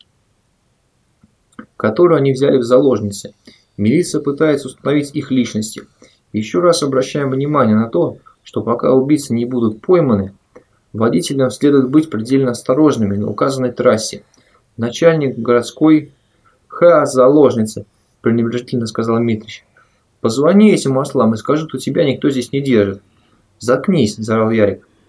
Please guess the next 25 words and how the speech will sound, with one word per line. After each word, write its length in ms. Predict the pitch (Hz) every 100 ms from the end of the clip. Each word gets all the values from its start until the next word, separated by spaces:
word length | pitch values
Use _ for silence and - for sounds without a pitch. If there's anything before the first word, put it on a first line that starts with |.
| _ _ _ - _ _ _ -
Митрич 360 | 139 160 147
замолчал. 720 | 117 123 135 160 - 104 92 - _ _ _ _ _ _ _ _ _ _
Невозмутимый 640 | 113 123 143 170 175 214 165
голос 320 | 165 185 156
продолжал 440 | - 127 131 151
монотонно 760 | 123 123 120 123 190 156 120 104
литься 360 | 120 151 156 120
из 100 | 120
динамиков. 640 | 123 139 113 104 101 - _ _ _ _ _ _ _ _ _ _ _ _ _ _ _
Он 160 | 127 156
подробно 400 | 131 147 170 131
описал 400 | 104 113 - 101
каждого 360 | 123 127 123
из 160 | 107 104
них, 260 | 160 175 - _ _ _ -
поведал, 320 | 120 160 160
на 80 | 123
какой 240 | 117 -
машине 440 | 165 120 - 143 110
они 140 | 107
едут 260 | 110 170 160
и 80 | 135
куда 300 | - - 165
предположительно 720 | 170 117 113 113 143 147 120
направляются. 800 | 110 107 131 127 104 98 - -